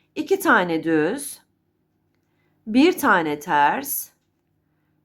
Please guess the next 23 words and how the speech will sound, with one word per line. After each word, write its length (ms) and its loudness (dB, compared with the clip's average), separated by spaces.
iki 240 -2
tane 600 2
düz 640 -4
ve 420 0
üç 220 -6
tane 640 0
ters. 460 -10
Birinci 320 2
sıramızdan 600 -2
sonra 760 0
arka 360 0
sırada 320 -4
ilmeklerinizi 840 -4
gördüğünüz 580 0
gibi 200 -6
örün 460 -2
ve 80 -8
üçüncü 480 0
sıra 320 -2
ön 240 2
yüzde 300 -4
ne 60 2
yaptıysak 680 -2